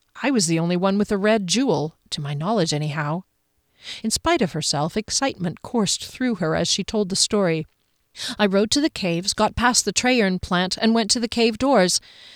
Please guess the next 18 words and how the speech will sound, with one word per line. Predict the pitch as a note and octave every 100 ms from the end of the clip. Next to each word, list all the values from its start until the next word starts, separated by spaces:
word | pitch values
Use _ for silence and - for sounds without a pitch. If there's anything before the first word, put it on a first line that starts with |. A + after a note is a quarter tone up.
| -
It | G#3+
took | D4 -
me | G3
a |
long | F3+ F#3+
time | F#3+ A3+ G#3+
to | G3+
find | - G3+ F#3+
the |
matching | F3+ G3 - F3
pattern | - A3+ G#3 F3+
on | F3+
the | F3+
door, | G#3+ A3 F#3
but | F3+
I | G3
finally | - A3 G#3+ G3+
did. | A3+ G3+